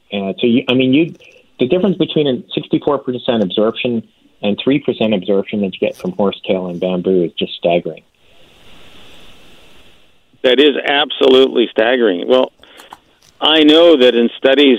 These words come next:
Speaker 2: of, um, especially, uh, not only the skin, but, but your arteries. Your arteries need to be flexible, uh, and that helps control blood pressure.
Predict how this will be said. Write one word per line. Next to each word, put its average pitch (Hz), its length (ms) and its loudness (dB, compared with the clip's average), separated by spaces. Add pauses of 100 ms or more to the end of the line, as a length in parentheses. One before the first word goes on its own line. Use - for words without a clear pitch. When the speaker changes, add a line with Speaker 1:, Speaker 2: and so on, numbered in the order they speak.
Speaker 2:
of, 110 340 2
um, 101 360 2 (540)
especially, 135 580 2 (560)
uh, - 480 -2
not 143 280 2
only 143 200 6
the 104 180 4 (100)
skin, 135 480 0
but, 110 180 0 (120)
but 117 160 2
your 110 200 2
arteries. 160 480 0
Your 123 180 2 (120)
arteries 170 400 4
need 131 220 2
to 147 60 2
be 131 140 2
flexible, - 640 0 (720)
uh, 127 380 2
and 135 160 4
that 135 160 2 (160)
helps 135 280 0
control 147 300 4
blood 143 300 2
pressure. 123 340 0